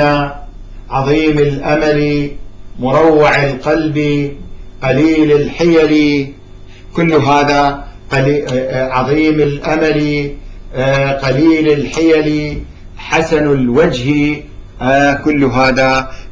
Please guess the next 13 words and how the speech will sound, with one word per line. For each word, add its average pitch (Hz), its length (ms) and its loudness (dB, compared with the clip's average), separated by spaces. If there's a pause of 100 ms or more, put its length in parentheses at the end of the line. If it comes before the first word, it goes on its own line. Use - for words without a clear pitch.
من، 131 380 2
من 123 120 2
الإضافة 123 560 0
المع-، 120 340 4
اللفظية 135 760 2 (260)
لأنها 123 760 2
إضافة، 123 420 0 (460)
إضافة 123 440 0 (160)
الصفة 127 380 -4
المشبهة 117 880 0 (320)
إلى 147 220 4
ما 110 160 2
بعدها. 110 680 -4